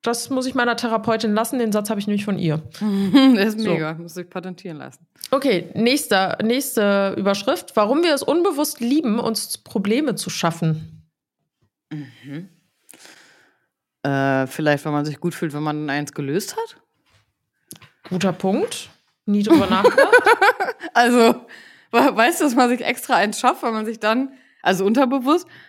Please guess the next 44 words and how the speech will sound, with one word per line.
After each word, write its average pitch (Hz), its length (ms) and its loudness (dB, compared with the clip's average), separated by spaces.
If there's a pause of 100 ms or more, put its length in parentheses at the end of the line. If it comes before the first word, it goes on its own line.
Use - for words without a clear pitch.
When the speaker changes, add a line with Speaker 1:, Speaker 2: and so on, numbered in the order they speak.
Speaker 2:
weil 208 120 2
man 196 200 2
sich 190 120 -6
dann 202 300 0
gut 233 180 -8
fühlt, 262 300 -4
weil 196 80 -2
man 185 160 -6
sagen 185 180 0
kann, 190 140 -8
ich 180 80 -6
hab 170 60 -8
das 185 120 -6
Problem 175 320 -6
gelöst 160 460 -8 (440)
und - 220 -12
irgendwie 180 300 -2
war 165 100 -2
es 165 80 -8
eigentlich 156 220 -8
gar 156 160 -8
nicht 147 100 -16 (140)
da. - 280 -10 (180)
So. - 120 -16
Speaker 1:
Mhm. 208 640 0 (840)
Speaker 2:
Das - 80 -20
ist - 40 -20
irgendwie 208 140 -8
so 214 100 -10
das 220 120 -8
Erste, 226 260 -10
was 226 100 -10
mir 226 100 -8
einfällt. 240 380 -4
Jetzt 170 120 -6
nicht, 185 120 -6
dass 185 120 -2
ich 165 40 -10
das 170 120 -4
jetzt 175 160 -8
bewusst 165 340 -6
mache, 151 240 -8
aber 175 300 0 (240)
hab - 80 -20